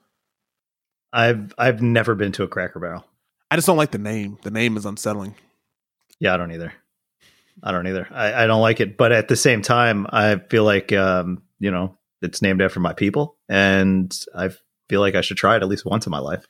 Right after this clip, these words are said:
Speaker 2: Yeah, I've not, I've never had a dinner meal there. I've only had breakfast. It's, like I said, it's one of those places you stop, like, eight o'clock in the morning, like, "Hey, we need to get some breakfast." "Oh, there's a Cracker Barrel." So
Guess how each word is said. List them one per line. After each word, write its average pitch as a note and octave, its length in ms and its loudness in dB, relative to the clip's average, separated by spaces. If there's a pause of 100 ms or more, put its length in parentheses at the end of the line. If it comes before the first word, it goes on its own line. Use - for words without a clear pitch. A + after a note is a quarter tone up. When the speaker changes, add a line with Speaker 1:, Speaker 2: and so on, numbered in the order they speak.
(380)
Speaker 2:
Yeah, D#3 240 0
I've C#3+ 140 0
not, D#3+ 200 2
I've C#3 120 0
never E3 180 4
had E3+ 160 2
a D#3+ 60 4
dinner C#3+ 400 2
meal G2+ 280 -2
there. F#2+ 220 -8
I've G2 100 -10
only A#2+ 200 -2
had C3 160 -4
breakfast. A#2 460 -6
It's, - 100 -12
like A2+ 160 -4
I C3 60 2
said, C3+ 220 0
it's F2+ 100 -14
one B2 80 0
of - 20 4
those B2 100 0
places A2+ 300 -2
you A#2+ 60 0
stop, B2 380 0
like, G#2+ 280 -2 (440)
eight A#2+ 140 4
o'clock A#2 300 2
in C3 60 -2
the A#2 60 2
morning, A2+ 300 2
like, G2 120 -6
"Hey, A#2 100 0
we G#2+ 80 -2
need A2 60 -4
to A2 60 -6
get G#2 140 -6
some A2 120 -6
breakfast." B2 320 -2
"Oh, B2+ 60 2
there's A2+ 100 0
a A2+ 40 -8
Cracker - 280 -2
Barrel." D2+ 280 -12 (880)
So - 220 -14